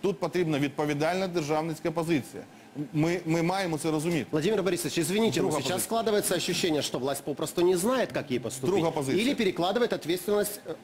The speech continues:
Speaker 2: с одной с
Speaker 1: Друга,
Speaker 2: головы
Speaker 1: моя
Speaker 2: на
Speaker 1: позиція
Speaker 2: другую.
Speaker 1: тут дуже чітка. Друга позиція економічна.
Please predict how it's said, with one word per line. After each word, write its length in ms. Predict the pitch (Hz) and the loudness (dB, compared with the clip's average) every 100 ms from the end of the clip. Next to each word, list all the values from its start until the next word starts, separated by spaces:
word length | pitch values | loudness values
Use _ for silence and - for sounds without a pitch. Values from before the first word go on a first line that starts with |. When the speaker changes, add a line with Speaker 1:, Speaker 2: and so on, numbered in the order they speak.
| - - | -10 -6
Speaker 2:
с 40 | |
одной 240 | 143 180 | 0 0
с 60 | 175 | 0
Speaker 1:
Друга, 360 | 143 147 170 151 | -2 -2 2 2
Speaker 2:
головы 100 | 151 | 2
Speaker 1:
моя 160 | 175 | 2
Speaker 2:
на 60 | 170 | 2
Speaker 1:
позиція 300 | 175 165 156 | 0 0 0
Speaker 2:
другую. 40 | |
Speaker 1:
тут 120 | 147 | 0
дуже 200 | 147 139 | 0 0
чітка. 300 | 127 131 117 | -2 -2 -2
Друга 200 | 139 180 | 0 0
позиція 360 | 165 160 160 151 | 0 -2 -2 -2
економічна. 540 | 151 147 131 98 - | -2 -2 -2 -4 -12